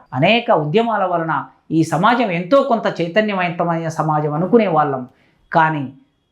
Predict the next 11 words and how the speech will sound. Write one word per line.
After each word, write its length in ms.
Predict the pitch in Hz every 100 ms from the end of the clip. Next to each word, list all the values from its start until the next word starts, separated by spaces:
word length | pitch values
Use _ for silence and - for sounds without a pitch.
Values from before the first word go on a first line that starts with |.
| _ -
తెలంగాణ 640 | 139 214 240 226 220 208
సమాజంలో, 840 | 196 180 175 165 160 160 156 190
ఆంధ్రప్రదేశ్ 600 | 156 185 208 202 190 180
సమాజంలో 640 | 170 165 160 160 156 151
కూడా 720 | 139 - 127 127 131 175 262 254 - _ -
ఇలాంటివి 400 | 175 147 139 127
జరగటం. 420 | 123 123 127 _ _ _ _ _ _ 151
తన 120 | 151
బిడ్డ 240 | 151 165
ఎవరినో 420 | 214 180 175 180
ప్రేమించిందని 920 | 170 143 160 170 160 156 151 170 220